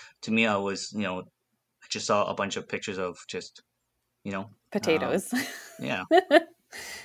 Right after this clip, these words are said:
Speaker 1: And, you know, uh, it wa-, it was nice to see that, you know, you were excited about it.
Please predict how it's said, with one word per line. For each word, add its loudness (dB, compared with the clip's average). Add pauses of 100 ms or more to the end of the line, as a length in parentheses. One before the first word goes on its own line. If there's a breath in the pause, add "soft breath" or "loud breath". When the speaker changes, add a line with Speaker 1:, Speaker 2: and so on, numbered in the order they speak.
(120)
Speaker 1:
And, 0
you 0
know, -2
uh, -2
it 4
wa-, 4
it 8
was 6
nice 4
to -6
see 2
that, 4 (120)
you 0
know, 0
you 2
were 4
excited 2
about -2
it. -4